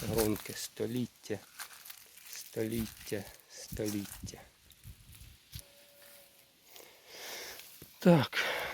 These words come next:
далі. Залишки велюра.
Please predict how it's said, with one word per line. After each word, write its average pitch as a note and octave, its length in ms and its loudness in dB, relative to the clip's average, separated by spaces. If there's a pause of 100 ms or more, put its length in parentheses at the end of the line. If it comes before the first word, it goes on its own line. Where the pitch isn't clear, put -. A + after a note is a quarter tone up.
(160)
далі. C#3 440 12 (1080)
Залишки A#2 920 10 (260)
велюра. A2+ 600 10